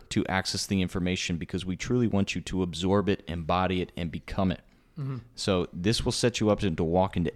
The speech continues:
Speaker 1: any weight room in the entire, in the entire world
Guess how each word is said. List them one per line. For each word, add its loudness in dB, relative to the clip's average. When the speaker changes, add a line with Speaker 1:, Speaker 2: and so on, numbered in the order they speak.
Speaker 1:
any 4
weight 4
room 4
in 4
the 2
entire, 0
in -2
the 2
entire 4
world 6